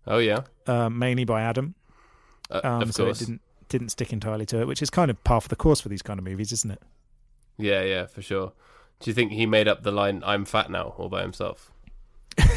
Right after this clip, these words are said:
Speaker 2: I like to think that that was part of the script.
Speaker 1: <laughs> No, I, I think it was.
Speaker 2: <laughs> Um,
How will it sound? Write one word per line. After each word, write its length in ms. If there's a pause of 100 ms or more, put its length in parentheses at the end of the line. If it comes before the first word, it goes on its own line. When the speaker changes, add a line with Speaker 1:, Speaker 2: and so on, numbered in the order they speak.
(400)
Speaker 2:
I 260
like 180
to 100
think 160
that 100
that 160
was 100
part 220
of 80
the 60
script. 480 (420)
Speaker 1:
<laughs> 80 (840)
No, 140
I, 320
I 40
think 220
it 80
was. 300 (520)
Speaker 2:
<laughs> 840 (1700)
Um, 340